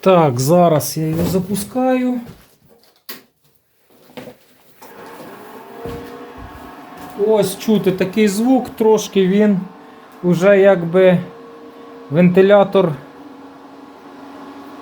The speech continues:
трошки вже подихає. Але нічого, поки ще працює,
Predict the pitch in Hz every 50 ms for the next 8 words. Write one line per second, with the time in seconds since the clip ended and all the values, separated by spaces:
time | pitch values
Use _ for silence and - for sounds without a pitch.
0 | - - - - 180 185 190 180 180 - 185 180 156 156 165 180 180 175 170 170
1 | 165 147 120 - - - - - - - - - - - - - - 180 170 151
2 | 175 170 175 - 170 139 131 120 117 117 110 107 - - - - - - - -
3 | - - - - - - - - - - - - 262 226 214 202 196 190 185 175
4 | - - 165 135 123 113 - - - - - - - - - - 196 185 190 185
5 | 180 - 180 175 - 180 175 180 - 214 185